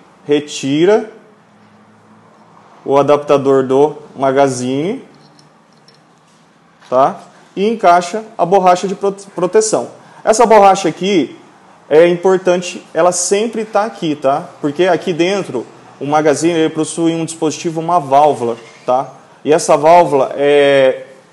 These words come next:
esse, essa borracha evita, evita que entre poeira aqui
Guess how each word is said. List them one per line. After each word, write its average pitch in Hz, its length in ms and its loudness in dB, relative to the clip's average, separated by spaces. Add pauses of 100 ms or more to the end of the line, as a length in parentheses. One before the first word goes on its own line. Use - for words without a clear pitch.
esse, 165 600 0
essa 147 220 -4
borracha 160 400 0
evita, 156 560 -4 (180)
evita 139 600 -4
que - 180 -8
entre 185 460 -2
poeira 175 420 2
aqui 165 420 -4